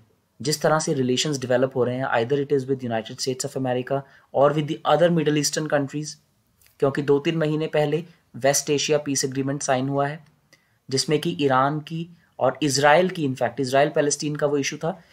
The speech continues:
लेकिन ईरान को भी आप उससे अलग करके नहीं देख सकते। तो यहाँ पर हुआ यह है कि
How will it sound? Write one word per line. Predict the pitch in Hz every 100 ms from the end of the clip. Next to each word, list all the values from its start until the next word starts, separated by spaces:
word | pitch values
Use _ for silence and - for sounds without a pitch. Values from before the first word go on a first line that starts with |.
| _
लेकिन | 151 165 214 175
ईरान | 160 160 196
को | 214
भी | 196
आप | 190 190
उससे | 190 190
अलग | 156 156
करके | 160 147 147
नहीं | 139
देख | 117 104
सकते। | - - - - _ _ _ _ -
तो |
यहाँ | 135 135 175 196
पर |
हुआ | 180 165 170
यह | 170 175
है |
कि | 180 202 202